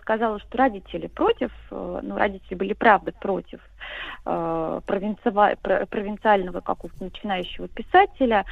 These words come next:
чтобы она за него выходила замуж. Его это очень сильно расстроило. Для него это было большим тем самым солнечным ударом, вот это расставание. А дальше Анна Цакни и, э,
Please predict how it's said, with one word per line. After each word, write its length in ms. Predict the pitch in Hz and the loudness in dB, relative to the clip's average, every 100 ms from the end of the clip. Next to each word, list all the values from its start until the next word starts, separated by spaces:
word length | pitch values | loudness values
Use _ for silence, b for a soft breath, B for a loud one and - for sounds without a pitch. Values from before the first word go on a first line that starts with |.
| B B | B B
чтобы 240 | - 196 | -6 -4
она 140 | 208 190 | -2 -2
за 80 | 214 | -2
него 140 | 196 | -4
выходила 520 | 185 202 190 202 202 | -2 0 0 -2 -4
замуж. 320 | 196 175 - - - B B | 0 0 -2 -6 -14 B B
Его 200 | 226 277 | 2 2
это 140 | - | 2
очень 220 | 220 220 - | -6 -8 -8
сильно 220 | 202 208 | -6 -4
расстроило. 640 | 202 190 - - 208 175 170 | -4 -4 -8 -6 -2 -2 -4
Для 260 | 170 185 | -8 -8
него 220 | 196 208 208 | -6 -4 -6
это 140 | 185 | -4
было 160 | 196 185 | -6 0
большим 440 | 202 202 - 185 | -2 -2 -8 -10
тем 140 | - - | -10 -6
самым 240 | - 185 180 | -2 -2 -2
солнечным 600 | - 190 180 - 196 196 | -4 -4 -4 -6 -6 -4
ударом, 440 | 208 175 - - | -2 -2 -2 -4
вот 100 | - 190 | -8 -8
это 120 | - | -8
расставание. 720 | 180 - 196 190 190 190 214 - B B B 285 | -8 0 2 4 2 0 -4 -8 B B B 2
А 140 | 226 220 | 6 6
дальше 640 | 220 330 359 - 294 277 - - - - - - - | 8 6 6 2 0 0 -2 -8 -10 -10 -10 -10 -4
Анна 320 | - 240 220 220 - | 4 4 4 -2 4
Цакни 480 | 311 339 302 302 294 - | 4 4 2 0 0 -4
и, 240 | 277 339 392 B B B - | 0 2 0 B B B 0
э, 1200 | 247 240 233 233 233 226 220 214 214 220 220 | 4 6 6 4 4 2 0 0 0 -2 -4